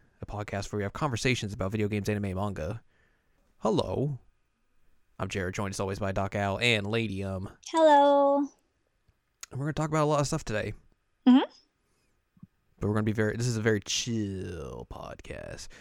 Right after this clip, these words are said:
Speaker 1: gonna be just very, you know, as, as, let me say this as eloquently as I can, just gonna be shooting the
Speaker 2: <laughs> Nice.
Speaker 1: <laughs>
Speaker 2: Nice.
Speaker 1: Um, this is technically a grab bag,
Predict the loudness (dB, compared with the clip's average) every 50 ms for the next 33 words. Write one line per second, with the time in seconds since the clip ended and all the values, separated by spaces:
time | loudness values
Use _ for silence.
0 | -10 -4 2 4 4 4 4 4 6 6 6 4 4 2 0 -2 -2 -4 -6 -8
1 | -10 -14 -20 -20 _ _ _ _ _ _ _ _ _ _ _ _ _ _ _ _
2 | 2 2 2 2 0 -4 -6 -10 _ _ _ _ _ _ _ -8 -8 -6 -4 -4
3 | -2 -2 -4 -2 -4 -4 -4 -4 -6 -6 -8 -10 -10 -6 -4 -2 -2 -4 -4 -6
4 | -8 -8 -6 -6 -4 -4 -2 -4 -4 -6 -8 -8 -8 -6 -6 -4 -4 -6 -6 -8
5 | -10 -14 -20 -20 -20 -20 -20 -20 _ -10 -10 -6 -2 0 0 0 2 2 0 2
6 | 4 4 6 6 6 6 6 4 2 0 -8 -20 _ -20 -20 -20 _ -12 -6 -4
7 | -2 2 4 6 6 6 6 4 2 0 0 2 4 4 4 4 0 -2 -2 -4
8 | -6 -2 0 2 4 4 4 4 4 4 6 6 6 8 8 8 6 6 2 2
9 | -2 -12 -20 -20 -20 -20 -20 -20 -20 -20 -20 -20 -20 -20 -20 -20 _ -20 _ _
10 | 2 4 6 8 8 6 6 4 0 -4 -8 -12 _ _ _ _ _ _ _ 4
11 | 4 6 6 4 4 4 2 2 2 2 4 6 6 6 6 6 6 6 6 6
12 | 6 8 8 8 6 4 0